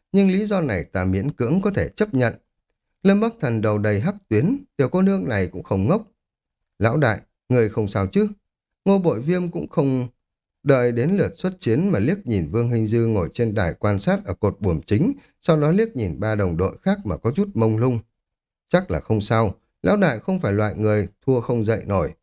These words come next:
Ngụy Tử Long nói. Trước đó mặc kệ chiến đấu thua với bất kỳ ai cũng chưa từng thấy dáng vẻ này của lão đại, Ngô Bội Viêm nói. Bốn người đều hơi lo lắng,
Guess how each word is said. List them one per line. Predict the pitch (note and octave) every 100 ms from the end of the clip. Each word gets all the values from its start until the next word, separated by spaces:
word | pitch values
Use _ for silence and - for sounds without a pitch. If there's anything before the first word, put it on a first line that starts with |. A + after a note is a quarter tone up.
| -
Ngụy | A#2 G#2
Tử | F2+
Long | D#2+ G#2+ F#2+
nói. | G2 D3 B3 _ _ _ _ _ _ -
Trước | G#3+
đó | G#3+ A3
mặc | F3+ G#2
kệ | C3 A#2 D#2
chiến | B2 B2+
đấu | A#2
thua | D3+ C#3 A2+
với | B2
bất | G3 A#3+
kỳ | - A2
ai | - D#3 E3
cũng | E3
chưa | F#3+ F3
từng | - F#2
thấy | G#2 A2+
dáng | B2 E3+ G3+
vẻ | G2+
này | D#2+ F2+
của | E2
lão | F2 C3
đại, | E3+ A2+ - _ -
Ngô | A2+ A2+
Bội | G#2 -
Viêm | G#2 G#2+
nói. | F2+ G2+ G#3 - _ _ _ _ _
Bốn | D#3 F3+ A3
người | C#3
đều | G2+ G2+
hơi | F#2+ A#2 A2
lo | G#2
lắng, | G2 F#2+ E3